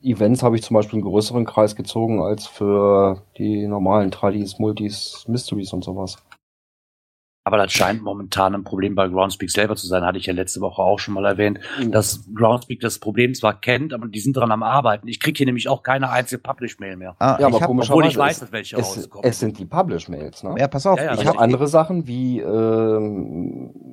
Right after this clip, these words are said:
Speaker 1: Archiv und so weiter, die kommen durch.
Speaker 3: Leni, hast du das gelesen?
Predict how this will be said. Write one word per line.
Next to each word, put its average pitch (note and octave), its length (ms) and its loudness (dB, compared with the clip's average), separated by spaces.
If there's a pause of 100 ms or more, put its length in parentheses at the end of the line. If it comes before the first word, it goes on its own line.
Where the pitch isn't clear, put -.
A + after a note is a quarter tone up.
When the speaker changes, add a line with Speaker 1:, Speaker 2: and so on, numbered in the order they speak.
(160)
Speaker 1:
Archiv B2+ 480 -2
und - 120 -2
so D3 160 -4
weiter, C#3 320 4
die A2 320 -10
kommen A#3 340 -2
durch. C#4 420 -4 (720)
Speaker 3:
Leni, E3+ 180 6
hast A#2 200 4
du - 40 -2
das C3 160 2
gelesen? G#2+ 420 0